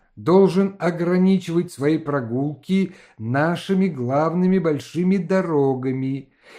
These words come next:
и не смеет гулять или ложиться на лугах и полях. Четвёртое.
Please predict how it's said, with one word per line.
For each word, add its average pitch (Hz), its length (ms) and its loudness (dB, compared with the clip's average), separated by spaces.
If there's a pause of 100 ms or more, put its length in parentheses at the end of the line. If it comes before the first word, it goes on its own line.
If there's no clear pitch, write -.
и 220 160 4
не 233 160 6
смеет 185 760 2
гулять 156 680 0
или 139 260 0
ложиться 127 1040 -4 (280)
на 135 200 0
лугах 113 840 -6
и 143 100 -12
полях. - 840 -10 (760)
Четвёртое. 190 880 -2